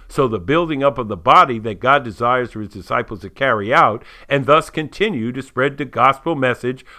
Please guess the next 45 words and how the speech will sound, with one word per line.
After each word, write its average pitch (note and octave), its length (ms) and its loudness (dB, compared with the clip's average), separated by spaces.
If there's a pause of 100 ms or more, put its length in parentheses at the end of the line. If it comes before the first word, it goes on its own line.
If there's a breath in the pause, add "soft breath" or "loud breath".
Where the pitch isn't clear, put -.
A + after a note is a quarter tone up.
of B2 120 -2
the B2+ 140 0
only C3 220 0
true C#3 220 -6
God G#2+ 340 -2
and A2 100 -6
Jesus A2 360 -10
Christ G2+ 340 -6
whom A#2 140 -6
he C3+ 80 -4
sent? G#3+ 360 -2 (380 soft breath)
Now, G3 280 2 (180 soft breath)
if A2 180 -8
you A3 140 -6
say, C3+ 300 -2 (100)
"Well, G#3+ 460 -2
uh, D#3 220 -8 (100)
when F#3+ 180 -2
I G3 140 -4
have C3+ 280 -6
time," A#2 500 -2 (1400 loud breath)
<sighs> C#3+ 260 -10
and C#3+ 140 -6
some D#4 300 -2
may C#4+ 160 -2
honestly G#3 400 -2
say, E3 280 -2
<laughs> - 20 -4
"Uh, C#3 120 0
no, A#2 240 -4
not A2+ 320 -2
really. E2 400 -8
I, F2+ 340 -6
I G2 120 -6
mean, F#2+ 380 -6
not G#2+ 220 -4
entirely, G2 600 0
but A2+ 360 -6
kind G#3 360 -2
of G2+ 220 -6
when G#2+ 280 -4
my G2+ 200 -4 (100)
time D3+ 400 2
margin F#2+ 380 -4
allows." G2+ 680 2